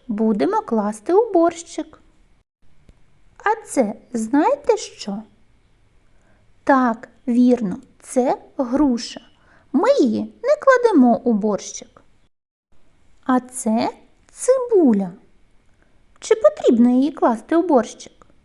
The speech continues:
Звісно. Подивимось,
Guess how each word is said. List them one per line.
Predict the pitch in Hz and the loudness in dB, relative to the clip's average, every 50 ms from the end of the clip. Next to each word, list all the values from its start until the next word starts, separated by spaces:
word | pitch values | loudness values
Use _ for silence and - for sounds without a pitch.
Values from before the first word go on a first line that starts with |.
| _ _ _ _ _ _ _ _ _ _ _ - | _ _ _ _ _ _ _ _ _ _ _ -6
Звісно. | - 240 240 262 254 262 294 294 302 294 277 247 254 - - - 190 170 175 226 - _ _ _ _ _ _ _ _ _ _ _ _ _ _ - - - _ _ _ _ _ - - _ | -6 -4 -2 -2 0 0 0 0 0 0 0 -2 -2 -6 -12 -10 -10 -10 -10 -12 -18 _ _ _ _ _ _ _ _ _ _ _ _ _ _ -20 -20 -20 _ _ _ _ _ -20 -16 _
Подивимось, | - 440 466 453 311 254 208 190 233 175 185 196 - - | 0 0 2 4 4 2 2 2 -2 -6 -6 -10 -12 -18